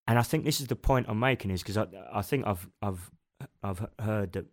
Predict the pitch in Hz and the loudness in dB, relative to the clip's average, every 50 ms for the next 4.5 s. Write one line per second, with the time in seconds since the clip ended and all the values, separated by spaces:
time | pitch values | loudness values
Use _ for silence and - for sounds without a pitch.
0 | _ _ - 104 92 - - 98 90 - 98 92 90 90 87 - 90 87 90 85 | _ _ -4 -2 -2 -2 -2 -4 -2 -2 -4 -4 -4 -6 -6 -8 -8 -8 -8 -8
1 | - 95 87 87 90 87 - - 92 90 90 - - 101 90 82 - - - 95 | -8 -8 -8 -6 -6 -6 -6 -8 -6 -6 -8 -6 -8 -8 -8 -8 -12 -10 -6 -4
2 | 92 90 90 87 92 92 92 90 85 - _ _ _ _ _ _ _ _ _ _ | -2 -2 -2 0 0 0 -2 -2 -4 -6 _ _ _ _ _ _ _ _ _ _
3 | _ _ _ _ _ _ _ _ _ _ _ _ _ _ _ _ _ _ _ _ | _ _ _ _ _ _ _ _ _ _ _ _ _ _ _ _ _ _ _ _
4 | - - - 123 117 110 104 98 - - | -6 -2 2 2 4 4 2 0 -2 -6